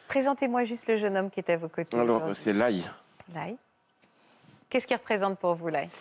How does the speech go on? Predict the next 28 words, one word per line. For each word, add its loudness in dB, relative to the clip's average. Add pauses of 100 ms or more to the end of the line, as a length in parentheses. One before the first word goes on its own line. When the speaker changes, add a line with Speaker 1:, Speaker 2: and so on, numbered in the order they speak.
(840)
Speaker 2:
Alors, 4
au 8
départ, 4
ben, 4
en 4
fait, 0
il, 8
il 4
représentait 0
un 6
employé, 2 (220)
simplement. 0 (800)
Speaker 1:
Et -2
aujourd'hui ? -2
Speaker 2:
Et 4
aujourd'hui, 4
ben, 2
euh, 4
c'est 4
bien 2
plus -4
que -4
ça, -2
quoi. -8 (720)
Speaker 1:
C'est -6
quoi 0
le 0
mot ? -4